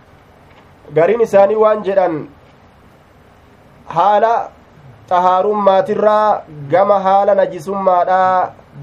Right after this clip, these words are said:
deebite jechuudha. Rikisun jechuun jedhan. Aaya. Haafiz binu Hajar ammoo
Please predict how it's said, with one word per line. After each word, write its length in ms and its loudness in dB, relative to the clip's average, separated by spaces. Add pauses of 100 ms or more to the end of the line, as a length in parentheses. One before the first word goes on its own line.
deebite 560 2
jechuudha. 880 -2
Rikisun 380 -6
jechuun 260 -4
jedhan. 220 -4 (2500)
Aaya. 320 2 (3500)
Haafiz 360 -2
binu 120 2
Hajar 260 4
ammoo 460 2